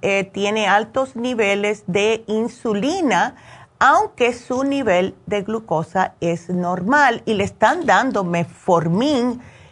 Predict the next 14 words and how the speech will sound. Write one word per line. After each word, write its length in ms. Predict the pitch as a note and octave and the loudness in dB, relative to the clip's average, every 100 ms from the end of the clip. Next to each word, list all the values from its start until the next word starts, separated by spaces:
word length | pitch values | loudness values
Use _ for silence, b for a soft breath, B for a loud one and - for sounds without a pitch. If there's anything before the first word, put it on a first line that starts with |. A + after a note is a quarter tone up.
| B | B
de 280 | - A3 B3+ | -2 0 0
setecientos 880 | C4+ G3 F#3 F3+ F#3 F#3+ F3+ F#3 A3+ | 0 -4 -2 -4 -4 -2 -2 -4 -6
cincuenta 680 | A#3 A#3+ A#3+ - D#3+ D#3+ E3 | -6 -6 -4 -4 -4 -2 -2
miligramos. 920 | D#3+ C#3+ C#3+ C#3+ C3 - - - - - _ _ - | -2 -2 -2 -4 -2 -4 -4 -14 -20 -20 _ _ -8
Oh, 360 | F3+ A3+ A3+ | -6 -4 -6
my 320 | G#3+ - - - - | -6 -8 -10 -12 -8
goodness. 540 | - - - - _ B B B B - | -10 -10 -18 -20 _ B B B B 2
A 160 | G3 | 2
ver, 320 | G3 G#3+ A3+ | 4 2 0
Rubén, 400 | G#3+ G3+ G#3 G#3+ | -2 0 0 0
¿estás 420 | G#3+ G#3 A3 A3 - | -4 0 0 2 0
ahí? 240 | C#4 F4 A4 G#4 _ - - - _ - _ - - _ B B B B B - _ - | -2 -2 -6 -10 _ -20 -20 -20 _ -20 _ -20 -20 _ B B B B B -20 _ -4
Ok, 260 | - D#3+ - - - _ | -2 0 -2 -8 -12 _
bueno. 320 | - E3+ - | -2 -2 -2